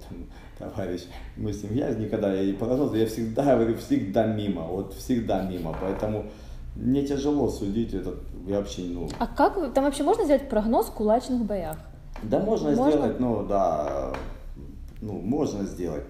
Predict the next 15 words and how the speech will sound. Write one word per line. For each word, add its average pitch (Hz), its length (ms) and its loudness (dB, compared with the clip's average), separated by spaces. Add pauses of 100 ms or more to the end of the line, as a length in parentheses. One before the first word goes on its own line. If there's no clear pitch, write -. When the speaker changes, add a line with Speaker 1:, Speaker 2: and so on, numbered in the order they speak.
(140)
Speaker 1:
почему 92 400 -6
нет? 95 260 -4
Ну, 113 120 -4
и 104 180 -4
был 117 300 4
вот 101 200 -2
бой 107 220 4
Лобов-Малинячи, 92 1120 -2
да, 78 260 -6
ну, 85 140 -6
я 82 120 -6
посмотрел 85 580 -6
этот 78 220 -8
бой. 85 240 -4 (1700)
Ну. 214 360 -4